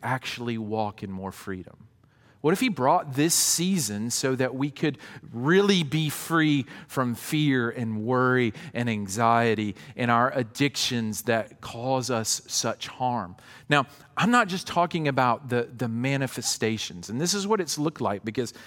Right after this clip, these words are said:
um, I, I felt like God's been inviting me into this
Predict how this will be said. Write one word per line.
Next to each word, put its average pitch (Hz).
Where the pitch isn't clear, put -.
um, 120
I, 127
I -
felt 165
like 131
God's 123
been 117
inviting 117
me 110
into 123
this 104